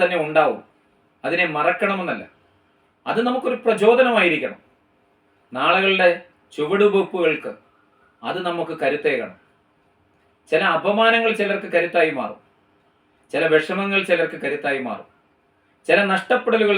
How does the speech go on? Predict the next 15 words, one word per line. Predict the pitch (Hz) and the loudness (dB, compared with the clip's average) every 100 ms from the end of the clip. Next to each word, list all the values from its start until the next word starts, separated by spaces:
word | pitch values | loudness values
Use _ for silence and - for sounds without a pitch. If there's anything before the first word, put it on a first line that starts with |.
| 190 | 0
ചിലർക്ക് | 175 165 156 | 0 0 -2
കരുത്തായി | 147 143 139 127 | -6 -4 -4 -4
മാറും. | 110 - _ _ _ _ _ _ _ _ - | -8 -12 _ _ _ _ _ _ _ _ -10
അതെല്ലാം | 127 175 180 - | -2 0 0 -2
തുടർന്നുള്ള | 151 170 185 185 165 | 0 0 0 0 0
ജീവിതത്തിൽ | 151 151 151 - 107 - _ _ _ _ _ - | -2 -2 -4 -4 -10 -12 _ _ _ _ _ -12
അവൻ്റെ | 127 170 165 135 | -6 -4 -2 -4
വിജയത്തിന് | 139 165 190 196 175 | -4 -2 -2 -2 -2
കാരണമായി | 147 139 139 131 113 | -2 -2 -4 -6 -8
മാറും. | 101 - _ _ _ 127 | -12 -14 _ _ _ -8
അതെ, | 117 107 _ _ _ _ - | -8 -8 _ _ _ _ -2
അതാണ് | 165 220 240 | 4 4 4
എനിക്ക് | 233 226 | 0 -2
നിങ്ങളോട് | 214 202 202 175 | -2 0 0 2
പറയുവാനുള്ളത്. | 160 156 147 117 101 | 2 2 -2 -6 -14